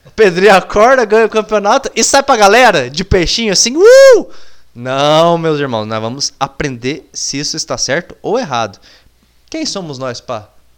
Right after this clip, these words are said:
mostrar o, o que é certo, o que é errado? Que a palavra de Deus possa fazer isso através de nós. Vamos lá.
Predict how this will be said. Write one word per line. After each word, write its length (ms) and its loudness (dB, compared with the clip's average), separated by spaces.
mostrar 480 -14
o, 120 -20
o 80 -20
que 140 -12
é 60 -10
certo, 480 -16
o 100 -20
que 180 -16
é 60 -8
errado? 340 -12
Que 100 -12
a 40 -12
palavra 460 -6
de 140 -8
Deus 260 -6
possa 320 -8
fazer 260 -4
isso 220 -4
através 340 -6
de 60 -10
nós. 320 -4
Vamos 280 0
lá. 340 0